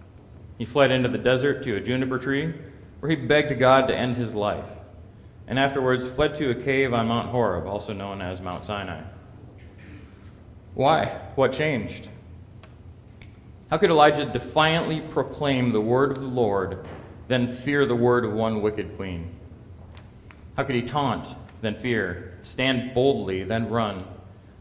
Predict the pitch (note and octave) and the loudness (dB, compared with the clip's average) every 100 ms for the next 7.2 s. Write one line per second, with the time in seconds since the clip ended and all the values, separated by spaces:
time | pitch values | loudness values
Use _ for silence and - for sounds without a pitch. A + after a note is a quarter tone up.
0 | - D3+ D3 D3+ E3 D#3+ - C#3 D3 D3+ | 0 6 8 8 4 2 2 4 6 4
1 | D3 G#2+ F2+ C3+ C#3+ C#3+ B2 G#2+ G#2 C#3+ | 0 -6 -4 -4 -2 -2 0 -2 0 4
2 | C#3+ C#3 C3 G#2 G#2 B2+ B2+ B2 - A#2+ | 6 6 2 -4 -2 -4 -4 -4 -4 -2
3 | A#2 A#2+ G#2 G#2+ G#2+ A2+ A#2 A2+ A2+ F#2+ | -2 -4 -4 -4 -4 -2 -4 -4 -4 -4
4 | A2 F#2 E2+ - - - - - - - | -8 -12 -14 -16 -18 -18 -18 -18 -18 -20
5 | - - - - - - - - - - | -20 -20 -20 -20 -20 -20 -20 -20 -6 -2
6 | A#2 B2 B2+ A#2+ A2+ - B2 B2 B2 B2+ | 0 -2 -2 -2 -2 -2 -4 -4 -4 -10
7 | - - | -14 -18